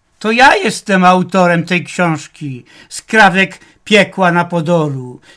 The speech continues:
To pierwsza część mojej trylogii wspomnieniowej. Następna część to Warszawa w ogniu czterdziestego czwartego. Wszystko, co jest w tych książkach, zdarzyło się w ubiegłym wieku. Ale dla mnie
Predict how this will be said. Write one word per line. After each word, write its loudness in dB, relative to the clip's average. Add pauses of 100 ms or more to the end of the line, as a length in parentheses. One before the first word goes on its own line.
To -6
pierwsza 0
część -2
mojej -4
trylogii -2
wspomnieniowej. -6 (680)
Następna -6
część -4 (360)
to -6
Warszawa 0
w -6
ogniu -2
czterdziestego -12
czwartego. -14 (600)
Wszystko, -6
co -6
jest -2
w -20
tych -10
książkach, -6 (380)
zdarzyło -4
się -6
w -6
ubiegłym -4
wieku. -10 (960)
Ale -2
dla 0
mnie -4